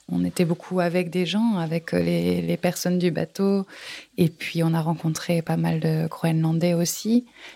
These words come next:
Mais en fait, on est toujours un peu renvoyé à ce silence, euh, à ce côté complètement dormant, euh, qu'il y a là-bas. Il n'y a pas d'agitation, en fait. La, la rencontre, on, on va la chercher, on, la discussion, on va la chercher, on la provoque toujours, mais elle, euh,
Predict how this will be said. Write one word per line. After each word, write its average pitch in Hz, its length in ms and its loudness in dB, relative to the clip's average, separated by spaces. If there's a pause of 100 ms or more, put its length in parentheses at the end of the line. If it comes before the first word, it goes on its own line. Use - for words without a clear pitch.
(140)
Mais 175 120 0
en 165 80 2
fait, 185 180 2
on 190 100 0
est 175 120 0
toujours 190 240 2
un 185 100 2
peu 185 120 0
renvoyé 180 380 0
à 185 60 2
ce 180 140 -2
silence, 185 640 0
euh, 175 160 2 (680)
à 170 120 2
ce - 100 -4
côté 175 300 -2
complètement 175 480 -2
dormant, 170 720 0
euh, 165 340 -2
qu'il - 180 -6
y 170 40 0
a - 20 0
là-bas. 165 380 0 (180)
Il 180 60 -2
n'y 170 40 2
a 165 40 -2
pas 175 140 -2
d'agitation, 175 840 0
en 175 80 2
fait. - 240 -4
La, 165 260 0
la 170 100 0
rencontre, 185 520 0
on, 170 340 2
on 165 40 -2
va 165 140 0
la 165 140 0
chercher, 190 560 -2
on, 165 220 -2 (600)
la 180 100 2
discussion, 180 580 0
on - 20 2
va 170 140 2
la 170 100 2
chercher, - 320 -2
on 185 60 2
la 170 120 2
provoque 185 520 -2
toujours, 190 400 -2
mais 190 140 2
elle, 160 220 0
euh, 160 160 2